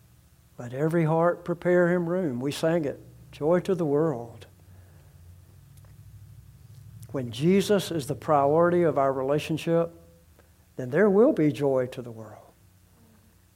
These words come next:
It can't be hidden under a bushel. God, thank you today that your Holy Spirit continues to move us in a mighty way toward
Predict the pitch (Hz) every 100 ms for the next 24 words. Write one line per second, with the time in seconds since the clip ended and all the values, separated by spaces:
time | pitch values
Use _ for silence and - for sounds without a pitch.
0 | _ - 202 - 196 208 202 165 147 156
1 | 139 135 131 127 123 131 123 - - _
2 | _ _ _ _ _ _ _ _ _ _
3 | _ _ _ _ _ _ _ _ _ _
4 | - 151 151 160 156 156 147 147 127 120
5 | 120 127 123 151 135 151 151 139 - 160
6 | 151 123 - - - - - - - _
7 | - 139 120 175 165 156 - 151 151 175
8 | 147 139 131 - 151 143 147 156 156 143
9 | 131 135 135 151 147 147 139